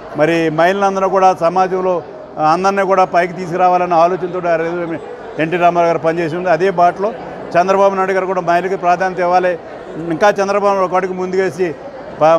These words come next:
మహిళలు ఆర్థికంగా నిలదొక్కాలని చెప్పి మరి డ్వాక్రా గ్రూపులు ఏర్పాటు చేసి, ఫైనాన్స్ కార్పొరేషన్ ఏర్పాటు చేసి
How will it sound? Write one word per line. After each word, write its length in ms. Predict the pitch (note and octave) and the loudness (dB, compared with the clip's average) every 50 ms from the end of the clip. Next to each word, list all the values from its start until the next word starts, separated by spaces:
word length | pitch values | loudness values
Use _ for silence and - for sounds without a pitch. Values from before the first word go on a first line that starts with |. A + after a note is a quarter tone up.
| E3 E3 | 4 4
మహిళలు 380 | E3+ F#3 F#3+ G3+ G3+ G3+ G3+ G3 F#3+ F#3+ - - - - - - C#3 D#3 | 4 4 4 2 2 2 0 0 -2 -6 -12 -16 -18 -18 -10 -2 0 2
ఆర్థికంగా 460 | F#3 F#3+ E3+ G#3 F#3 G3+ G#3 G#3 G3+ G3 G3 F#3+ F3 | 2 2 0 -2 -4 -2 2 2 2 2 2 0 -2
నిలదొక్కాలని 720 | F3+ F#3 F#3 F#3+ F#3+ F#3+ F#3+ G3 F#3+ F#3 F#3 F3+ F3+ F3+ | -2 -2 0 0 -2 -2 0 0 0 0 0 -4 -4 -6
చెప్పి 240 | F3 D#3+ - F#3+ F3+ E3 C#3 C3 - - - - - - C3 | -6 -4 -4 -4 -4 -4 -6 -8 -10 -12 -14 -14 -12 -2 0
మరి 140 | D3+ E3 E3+ D#3+ E3 | 2 2 2 4 4
డ్వాక్రా 280 | F3 F3+ F3 F#3 F#3 F3+ | 4 4 4 2 0 2
గ్రూపులు 240 | F3+ F#3+ E3 F3 F3 F3 | 0 -2 0 2 2 2
ఏర్పాటు 260 | E3+ D3+ F3+ F3 E3+ F3+ | 2 2 -2 -2 -2 -2
చేసి, 180 | F3+ D#3+ D#3 F#3 E3 E3 | -4 -4 -6 -6 -2 0
ఫైనాన్స్ 280 | D#3+ D#3+ F3 F3+ D#3+ D#3+ | 0 0 0 -4 -4 -4
కార్పొరేషన్ 380 | F3+ F3 F3+ G3 F#3 E3 E3+ E3+ | -4 -4 -2 -4 -6 -4 -2 -2
ఏర్పాటు 260 | E3+ E3+ - F#3 F3 E3 F3+ | -2 -2 -4 -6 -4 -4 -4
చేసి 240 | F3 F3 F3 F3 | -4 -4 -6 -6